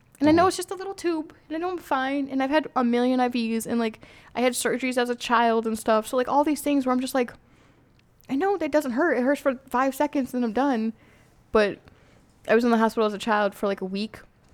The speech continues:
Speaker 2: Mm-hmm.
Speaker 1: Um, and the arm, like, they kept, they kept the same I V in. So,
Speaker 2: Right.
Speaker 1: like, my arm, and I'm, like, ten. So, like, my arm was really sore and bruised and stuff, and I was like, "This is terrible." I was like, "I don't ever want this to happen again." And I didn't realize that it wasn't from the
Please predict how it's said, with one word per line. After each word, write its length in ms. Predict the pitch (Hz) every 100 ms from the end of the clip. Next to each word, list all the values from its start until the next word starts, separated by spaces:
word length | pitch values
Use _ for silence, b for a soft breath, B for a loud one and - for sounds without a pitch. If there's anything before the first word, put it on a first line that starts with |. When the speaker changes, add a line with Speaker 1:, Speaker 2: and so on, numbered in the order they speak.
| -
Speaker 2:
Mm-hmm. 600 | 87 87 80 - - -
Speaker 1:
Um, 480 | 220 190 180 170 196 - _ _ _ _
and 420 | 220 202 190 185 - -
the 220 | 208 190
arm, 500 | 202 196 208 233 233 - _ -
like, 160 | 202
they 120 | 196 190
kept, 360 | 196 - -
they 80 | 190
kept 180 | 220 220
the 60 | 208
same 200 | 208 185
I 120 | 180
V 200 | 220 240
in. 200 | 262 262 _ _ _ _ - -
So, 40 |
Speaker 2:
Right. 100 | - 220
Speaker 1:
like, 140 | 220
my 140 | 220 196
arm, 200 | 214 220
and 100 | 262
I'm, 180 | 359
like, 140 | 381 370 _ _ -
ten. 360 | - 277 208 b b b b
So, 120 | - 247
like, 80 |
my 80 | 247
arm 160 | 254 269
was 120 | 240
really 140 | 247 240
sore 360 | - 262 226
and 180 | 214 220
bruised 380 | 247 247 233 226
and 80 | 220
stuff, 240 | 214 220
and 80 | 226
I 60 | 247
was 80 |
like, 80 | 247
"This 200 | 247 -
is 80 | 294
terrible." 380 | 226 247 254 208
I 60 |
was 80 | 208
like, 100 | 214
"I 60 | 240
don't 160 | 262
ever 200 | - 254
want 140 | 269 247
this 120 | 254
to 80 | 254
happen 180 | 254 233
again." 260 | 214 226
And 140 | 220 233
I 60 |
didn't 260 | 220 302 285
realize 300 | 262 262 240
that 80 | 196
it 100 | 196
wasn't 260 | 247 220
from 260 | - 233 220
the 200 | 196